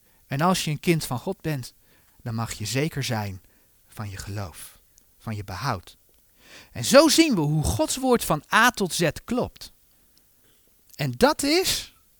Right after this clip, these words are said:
om terug te komen op de grote vraag die er de hele tijd boven staat, wat mij een bijbelgelovige maakt. Buigen voor het gezag van het bewaarde woord van God. Voor Nederland is dat de Statenbijbel. En daarin schrift met schrift vergelijken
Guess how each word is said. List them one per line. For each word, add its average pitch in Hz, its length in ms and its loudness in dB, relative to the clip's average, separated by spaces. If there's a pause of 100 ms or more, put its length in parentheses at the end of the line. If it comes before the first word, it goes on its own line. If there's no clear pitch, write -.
(160)
om 123 120 -10
terug - 240 -4
te 165 100 -8
komen 143 340 0
op 127 120 -6
de 143 80 -8
grote 170 300 -2
vraag 254 320 -2
die 156 140 -6
er 127 120 -8
de 120 60 -2
hele 110 240 -4
tijd - 280 -8
boven 214 280 0
staat, - 380 -10 (600)
wat 156 240 2
mij 214 500 4 (400)
een 135 120 -4
bijbelgelovige 143 840 -2
maakt. - 380 -14 (680)
Buigen 254 540 10
voor 220 180 2
het 170 120 0
gezag - 480 2
van 175 160 -2
het 131 100 -4
bewaarde 143 460 0
woord 143 240 -2
van 104 160 -6
God. - 360 -2 (180)
Voor 113 140 -8
Nederland 165 560 0
is 135 140 -4
dat 127 180 -8
de 120 60 -8
Statenbijbel. - 720 -12 (800)
En 175 160 2
daarin 247 400 12
schrift - 400 6
met 220 180 4
schrift - 320 2
vergelijken 190 680 6